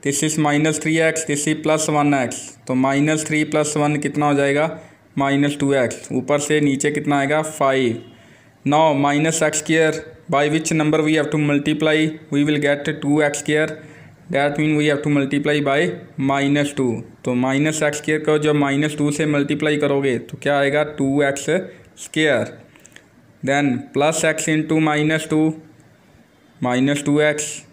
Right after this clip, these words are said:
then minus one into minus two, plus two। Now change the sign, here is plus, we will write here minus, here is minus, we have to write plus।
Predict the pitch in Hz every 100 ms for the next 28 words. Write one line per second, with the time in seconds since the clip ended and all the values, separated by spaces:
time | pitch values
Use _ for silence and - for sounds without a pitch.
0 | - 135 139 143 143 156 160 160 156 160
1 | 160 160 160 156 156 156 - 156 170 170
2 | - - - _ 143 147 147 - 131 113
3 | 117 - - - - 143 147 147 143 147
4 | 147 147 139 135 135 147 151 147 156 156
5 | 165 - - - 143 143 147 143 143 147
6 | 143 139 135 135 131 - 135 147 143 147
7 | 143 147 160 156 147 147 147 151 139 143
8 | 147 143 135